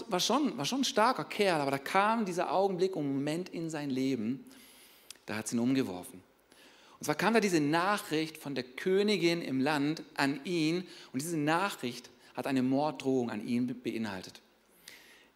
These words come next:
Ich lese uns das mal vor. Da fürchtete er, also Elia, da fürchtete Elia sich und er machte sich auf und lief um sein Leben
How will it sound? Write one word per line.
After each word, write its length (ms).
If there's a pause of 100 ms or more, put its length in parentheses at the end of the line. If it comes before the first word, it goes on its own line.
(120)
Ich 80
lese 160
uns 100
das 140
mal 80
vor. 300 (1600)
Da 480
fürchtete 580
er, 460
also 180
Elia, 500 (280)
da 100
fürchtete 920
Elia 420
sich 380 (360)
und 140
er 80
machte 440
sich 280
auf 500
und 180
lief 560
um 220
sein 220
Leben 560